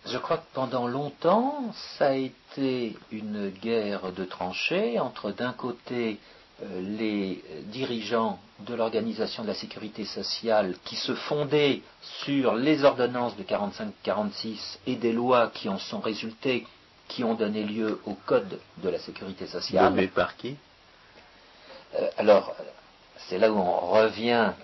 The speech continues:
Speaker 1: au, au principe de, de,
Speaker 2: Ah,
Speaker 1: des
Speaker 2: c'était un
Speaker 1: élections
Speaker 2: coup
Speaker 1: ou des
Speaker 2: d'État.
Speaker 1: nominations.
Speaker 2: C'est un coup d'État, là, l'imposition
Speaker 1: Exactement.
Speaker 2: de la sécurité
Speaker 1: Exactement.
Speaker 2: sociale.
Speaker 1: Et c'est pour ça qu'il faudrait qu'il y ait un débat, une, une bonne fois pour toutes, en temps de paix, euh,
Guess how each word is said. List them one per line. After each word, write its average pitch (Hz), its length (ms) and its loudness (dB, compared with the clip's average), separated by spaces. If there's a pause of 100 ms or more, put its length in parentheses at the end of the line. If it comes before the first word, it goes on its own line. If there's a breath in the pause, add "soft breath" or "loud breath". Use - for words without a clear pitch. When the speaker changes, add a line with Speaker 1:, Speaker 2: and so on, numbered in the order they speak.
Speaker 1:
au, 90 340 0
au 80 80 -6
principe 110 500 -4 (100)
de, 101 100 -2
de, 80 240 -4 (240)
Speaker 2:
Ah, - 60 -8 (580)
Speaker 1:
des 101 100 -2
Speaker 2:
c'était 95 120 6
un 95 40 8
Speaker 1:
élections 101 600 8
Speaker 2:
coup 90 60 4
Speaker 1:
ou 82 60 4
des 104 160 10
Speaker 2:
d'État. 117 200 12
Speaker 1:
nominations. 120 580 4 (100)
Speaker 2:
C'est - 240 -6
un - 60 -6
coup - 160 -8
d'État, 143 440 4
là, 78 60 0 (200)
l'imposition 80 440 -4
Speaker 1:
Exactement. - 500 6
Speaker 2:
de - 80 4
la 76 60 2
sécurité - 460 -6
Speaker 1:
Exactement. 185 640 2
Speaker 2:
sociale. 135 80 -4
Speaker 1:
Et - 120 -10
c'est 131 100 -4
pour - 180 -6
ça 185 160 8
qu'il 127 180 -10
faudrait 107 720 0 (200)
qu'il 113 260 -10
y 120 200 -2
ait 107 40 -2
un 101 120 0
débat, 104 520 4
une, 95 220 -2 (320)
une 120 120 -4
bonne 131 180 4
fois 127 200 4
pour - 240 -4
toutes, 160 340 -4
en 95 140 0
temps 110 320 -2
de 95 140 -4
paix, 202 400 6 (360 loud breath)
euh, 180 280 -4